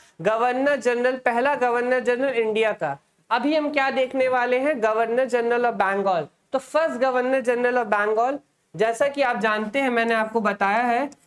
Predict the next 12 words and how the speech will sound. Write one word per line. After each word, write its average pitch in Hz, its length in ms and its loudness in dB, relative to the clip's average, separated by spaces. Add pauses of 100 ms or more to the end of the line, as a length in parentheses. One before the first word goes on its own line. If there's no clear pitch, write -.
(140)
ये 247 140 0
सेवनटीन 233 680 0
हंड्रेड 247 280 0
एंड 254 180 0
सेवेंटी 226 520 0
थ्री 247 260 -2
का 254 140 -2
जो 240 180 0
रेगुलेटिंग 208 560 0
एक्ट 233 360 -2
आया 165 260 0
था, 254 200 -2